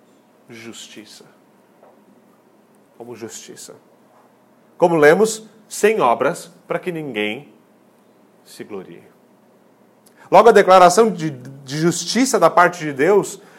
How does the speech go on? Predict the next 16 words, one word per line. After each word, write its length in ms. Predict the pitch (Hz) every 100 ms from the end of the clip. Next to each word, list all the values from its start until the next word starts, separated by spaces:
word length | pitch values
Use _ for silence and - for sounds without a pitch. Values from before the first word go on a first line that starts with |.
| -
não 200 | 165 214
se 120 | 226 190
dá 140 | 220
por 180 | 277 247
verificar 920 | 160 147 226 226 - 202 - 202 254
que 100 | 254
o 40 | 196
pecador 420 | 208 208 180 220
alcançou 840 | 220 220 208 175 - 226 277 339
tal 220 | - 190
estado 300 | 180 180 160
de 120 | 143
justiça, 540 | 127 123 - 117 - 110 - -
de 140 | 131 139
tal 280 | 220 294
forma 540 | - 190 156 170 202